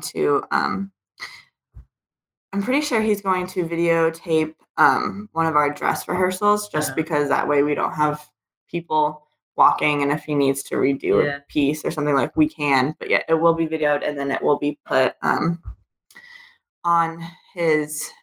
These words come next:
Speaker 1: page, I'm pretty sure. Um, if you wanna check out his stuff,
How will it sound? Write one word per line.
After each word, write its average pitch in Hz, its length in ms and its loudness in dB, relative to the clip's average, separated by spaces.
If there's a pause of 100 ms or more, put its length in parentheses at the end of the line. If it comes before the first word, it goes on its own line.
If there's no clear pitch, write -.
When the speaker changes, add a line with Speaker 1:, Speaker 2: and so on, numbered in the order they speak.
(1600)
Speaker 1:
page, 165 560 0
I'm 156 140 -4
pretty 143 340 0
sure. 82 680 0
Um, 165 180 2
if 185 100 -10
you 208 60 -6
wanna 220 200 4
check 202 200 -10
out 190 160 0
his 180 160 -2
stuff, 160 560 -2